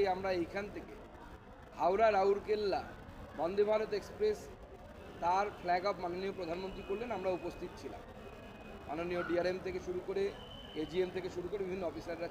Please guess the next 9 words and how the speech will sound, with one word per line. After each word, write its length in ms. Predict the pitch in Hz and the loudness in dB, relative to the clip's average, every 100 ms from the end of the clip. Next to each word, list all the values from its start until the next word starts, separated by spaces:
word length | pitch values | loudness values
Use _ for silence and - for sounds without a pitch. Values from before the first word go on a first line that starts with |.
| - | -6
ছিল। 140 | 185 131 - - - - - - - - - - - - 190 | -6 -6 -10 -14 -14 -14 -12 -14 -14 -14 -14 -14 -14 0 4
এই 120 | 233 254 240 - - - - - - - - - - - - - - | 4 2 -4 -12 -14 -14 -12 -12 -12 -12 -12 -12 -12 -12 -14 -12 -2
বন্দে 260 | 170 240 254 | 0 4 6
ভারত 200 | 214 185 | 8 6
এক্সপ্রেস, 400 | 151 - - 127 - - - - - - - | 0 -8 -10 -12 -12 -12 -12 -12 -12 -12 -8
যেখানে 260 | 160 202 226 196 | -2 0 2 4
নর্মাল 320 | 185 208 220 196 | 2 4 2 2
ট্রেন 200 | 226 220 | 0 0
দু 100 | 180 | 0